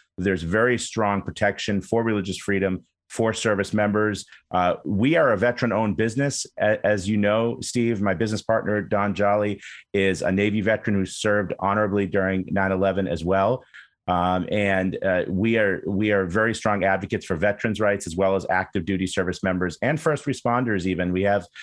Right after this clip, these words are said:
uh, a D C firefighter case that I'll be telling you about, we'll be announcing soon. Uh, so we are, we are really on the front lines of this, and, uh, the legal fees are going to be,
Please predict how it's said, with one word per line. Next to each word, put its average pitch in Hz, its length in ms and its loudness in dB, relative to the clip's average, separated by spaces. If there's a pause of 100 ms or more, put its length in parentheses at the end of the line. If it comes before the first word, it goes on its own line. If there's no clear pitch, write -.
(240)
uh, 92 180 2
a 87 60 2
D 117 140 0
C 120 160 0
firefighter 110 640 0
case 90 280 -2
that 98 80 0
I'll 95 60 2
be 90 100 -2
telling 95 380 0
you 92 140 0
about, 95 280 2
we'll 90 120 -2
be 87 100 -2
announcing 90 480 0
soon. 98 440 -2 (340)
Uh, 92 160 2
so 98 360 0
we 110 280 2
are, 113 280 2
we 113 140 0
are 113 100 2
really 107 440 2
on 101 160 0
the 98 60 -2
front 98 260 -2
lines 98 280 2
of 101 120 -2
this, 110 340 0
and, 90 340 0 (360)
uh, 85 80 0
the 98 140 0
legal 143 320 2
fees 117 380 0
are 101 120 0
going 104 320 0
to 101 100 -4
be, 101 460 0